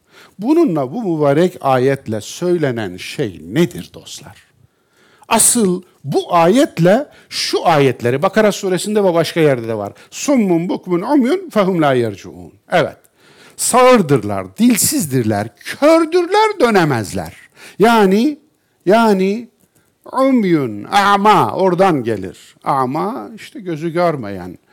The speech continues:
Kördürler, o ayette kördürler denilenler kimler? Gözü görmeyenler, yani görme engelli olanlardan mı bahsediyor bu ayet bize?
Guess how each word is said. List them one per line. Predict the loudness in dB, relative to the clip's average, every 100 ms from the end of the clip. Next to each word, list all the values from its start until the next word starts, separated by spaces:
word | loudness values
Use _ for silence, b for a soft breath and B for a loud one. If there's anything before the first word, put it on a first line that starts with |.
| b b b b _ _ _
Kördürler, | -16 -4 0 2 2 0 -2 0 2 2 -2 -8
o | -4 -2
ayette | 2 4 6 4 0 -6
kördürler | -6 -8 -2 -2 -2 -6 -2 -2 -2 -2
denilenler | -2 0 0 0 -2 -4 -6
kimler? | -6 -2 0 -2 -10 -14 _ B B B B -10
Gözü | -2 -2 -2 -6
görmeyenler, | -2 0 2 2 2 2 0 -4 -6 -6 -12 B B
yani | 2 4 2 0
görme | -2 -2 -2 0 0 -2
engelli | 2 4 6 6
olanlardan | 4 0 0 0 -2 -2 -4 -6
mı | -6
bahsediyor | -6 -8 -10 -10 -10 -10
bu | -8
ayet | -8 -8 -12 -16
bize? | -20 -20